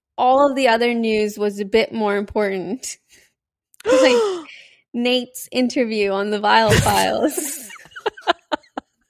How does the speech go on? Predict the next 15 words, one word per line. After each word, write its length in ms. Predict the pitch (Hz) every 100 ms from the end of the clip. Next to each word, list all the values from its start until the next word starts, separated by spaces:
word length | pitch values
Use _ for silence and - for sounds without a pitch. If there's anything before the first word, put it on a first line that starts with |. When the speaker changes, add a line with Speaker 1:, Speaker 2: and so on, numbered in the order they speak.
| _ _ _ - - - 523 466 440 _ - 427 -
Speaker 2:
Chrishell's 680 | 359 - - 302 254 339 -
fucking 420 | - 320 370 294
Lifetime 720 | 254 214 240 - 208 190 185
movie. 520 | 185 190 180 - -
Speaker 1:
Kim, 440 | 294 277 294 302 302 302 554 _ _ - - - -
Kim 340 | - 311 302
opening 460 | 294 262 262 285 262
a 60 | 254
private 440 | - 240 240 233
equity 440 | 233 339 320 403 269
firm. 580 | 269 240 220 214 311 349
Speaker 2:
<laughs> 40 | - _
Oh 60 | 247 - 240
my 60 | 240 -
God. 180 | 262 262